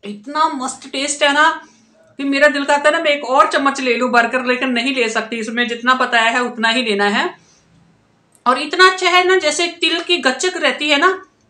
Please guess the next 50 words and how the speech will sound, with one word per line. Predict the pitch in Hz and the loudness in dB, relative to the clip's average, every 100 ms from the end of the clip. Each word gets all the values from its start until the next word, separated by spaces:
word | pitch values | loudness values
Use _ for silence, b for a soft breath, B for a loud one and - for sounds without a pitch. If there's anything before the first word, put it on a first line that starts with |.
| - | -12
गच्चक, | - - - 294 262 | -2 0 0 -4 0
अ, | 262 254 | 2 2
गच्चक | 233 240 311 | 0 -2 -4
जो | 277 294 | -4 -2
रहती | 277 233 269 | 0 0 0
है | 285 | 0
तिल | 277 240 | 0 -4
की, | 214 262 320 339 _ _ _ | -4 -4 -4 -6 _ _ _
चिक्की | 320 311 339 | -8 -2 -2
बोलते | 277 262 254 | 4 4 4
हैं | 247 247 | 2 2
जिसको, | 240 - 294 311 B B | -2 0 -2 -2 B B
वैसा | 208 285 302 392 | 0 0 2 2
taste | 320 269 269 | 4 0 0
है, | 254 233 226 | 2 4 2
तिल | 294 285 | -2 -4
का | 285 302 | 2 2
बहुत | 269 262 381 | 4 -2 0
ज़्यादा | 277 269 | 2 2
taste | 254 240 240 262 | 2 0 2 2
आ | 196 | 4
रहा | 208 | 4
है | 214 220 226 | 4 2 0
इसमें। | 208 214 254 339 254 - _ _ _ _ _ _ _ | -2 -2 -2 -4 -10 -20 _ _ _ _ _ _ _
और | 247 | -2
मुझे | 269 285 311 | 0 0 0
तो | 311 | 2
ऐसा | 302 320 | 2 2
लगता | 311 320 | 2 2
है | 349 339 | 2 0
जैसे | 285 302 | -2 -2
गुड़ | 240 254 285 | -4 -2 0
और | 277 285 | 2 2
तेल | 285 262 254 | 2 0 0
की | 277 | -2
मैं | 269 285 | -2 -2
चिक्की | 269 254 302 | -4 -6 -6
खा | 294 233 | 0 2
रही | 208 220 | 4 2
हूँ | 240 202 392 403 - 403 | 0 4 4 4 -6 -8
<laughs> | 311 294 | -8 -8
इतना | 285 359 | -6 6
अच्छा | 370 349 - | 6 6 2
taste | 285 254 262 - | 2 4 2 4
आ, | 269 220 208 | 6 6 4
आ, | 196 220 214 | 2 4 4
लग | 208 202 | 4 2
रहा | 208 | 2
है | 233 240 | 2 2
इसका। | 214 214 226 294 | 0 0 0 0